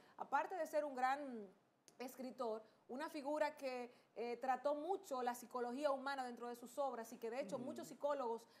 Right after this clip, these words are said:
Speaker 1: eh, han tratado en base a, a sus temas, a sus
Speaker 2: El jugador, por ejemplo.
Speaker 1: Exactamente. Esta, este hombre con la personalidad que tuvo y con todos los problemas,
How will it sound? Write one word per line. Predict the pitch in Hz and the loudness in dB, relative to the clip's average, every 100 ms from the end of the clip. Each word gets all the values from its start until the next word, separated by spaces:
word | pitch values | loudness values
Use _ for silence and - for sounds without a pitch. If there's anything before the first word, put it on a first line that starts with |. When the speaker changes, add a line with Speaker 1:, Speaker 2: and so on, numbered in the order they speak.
| - | -10
Speaker 1:
eh, | - 233 233 | 0 0 4
han | 240 269 | 2 2
tratado | 277 277 269 269 247 | 0 4 4 4 2
en | 233 | 0
base | 226 254 277 | 0 0 0
a, | 240 214 220 | 0 0 -2
a | 226 | -4
sus | 254 - | -6 -6
temas, | - 277 226 214 | 2 2 2 -6
a | 214 | -6
sus | 233 - - | -8 -8 8
Speaker 2:
El | 170 | 8
jugador, | 170 170 156 156 202 202 | 10 10 12 12 12 10
por | 175 | 6
ejemplo. | 143 294 | 8 6
Speaker 1:
Exactamente. | 285 - 254 262 - - | 4 2 0 -2 -4 2
Esta, | 320 349 - 311 285 254 | 4 4 0 0 0 0
este | 302 - 311 | -2 2 4
hombre | 311 294 233 233 | 4 4 -2 -4
con | 240 233 | -2 0
la | 233 | 0
personalidad | 240 233 233 233 254 | -2 -6 -4 -2 0
que | 285 | -2
tuvo | 320 302 254 233 | -2 -2 2 0
y | |
con | 226 214 | 0 -4
todos | 247 262 277 | -2 -2 -2
los | 277 | -2
problemas, | 262 254 262 262 | -4 -4 -4 -8